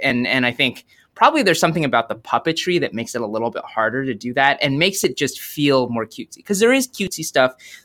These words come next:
There is stuff that makes this feel like it's for kids. And then occasionally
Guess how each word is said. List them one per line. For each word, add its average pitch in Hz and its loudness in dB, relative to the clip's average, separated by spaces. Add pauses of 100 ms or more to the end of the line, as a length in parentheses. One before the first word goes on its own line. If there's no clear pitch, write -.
There 143 4
is 170 2
stuff 151 0
that 113 -2
makes 127 -2
this 120 -6
feel 107 -4
like 104 -4
it's 113 -8
for 113 -2 (480)
kids. - -6 (560)
And 135 2
then 139 4
occasionally 123 0